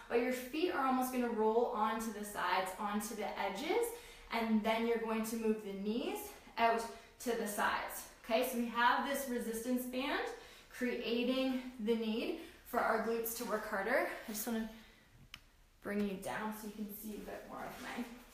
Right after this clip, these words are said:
feet here. Okay, that's better. So the feet are going to roll onto the edges. You're gonna keep this forward leaning position, squeezing through the outside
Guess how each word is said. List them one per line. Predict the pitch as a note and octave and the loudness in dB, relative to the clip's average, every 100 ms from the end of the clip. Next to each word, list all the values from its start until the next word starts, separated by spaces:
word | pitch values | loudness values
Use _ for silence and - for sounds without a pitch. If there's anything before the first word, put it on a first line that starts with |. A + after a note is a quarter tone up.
| - - - - - - | -20 -20 -20 -20 -20 -20
feet | - G#3+ | -12 -10
here. | G#3 G#3 - | -8 -4 -4
Okay, | A#3 G3+ | -2 -4
that's | G3+ - | -6 -10
better. | - - G#3+ | -12 -10 -6
So | - G#3+ A3 - - - - - | 0 2 0 -6 -14 -20 -12 -4
the | |
feet | A3+ A3+ C#4 D#4 | -2 0 2 4
are | D4 C4 | 6 6
going | C4 | 6
to | A#3+ A3 G#3 | 4 2 4
roll | A#3+ B3 B3 B3 - - - - | 8 8 8 6 0 -8 -12 0
onto | A3+ C4 C4 | 4 4 2
the | B3+ - | 2 2
edges. | G#3+ A3+ A3+ A3 | 2 2 0 0
You're | A3+ | 0
gonna | A3 A3 A3 | 0 0 -2
keep | B3+ C4+ - - - | -4 -4 -6 -14 -10
this | - A3+ A3+ | -2 0 0
forward | - G#3+ A#3+ B3 B3 A#3+ A#3+ - - | -2 0 4 6 6 4 2 -4 -8
leaning | A3 A3+ A3+ A3+ A3+ A3+ A3 - - - - | -2 2 4 4 4 2 0 -6 -14 -20 -12
position, | A#3+ A3 A#3 A3+ E4 G#4+ A#4 - - - - - - - - - | -6 0 2 2 2 0 -2 -6 -14 -20 -20 -20 -20 -18 -16 -10
squeezing | - B3+ B3 B3+ B3+ | -6 -2 0 0 0
through | C4 | 0
the | A#3 A3+ | 2 6
outside | A#3 - - A3+ A3 | 6 6 4 6 6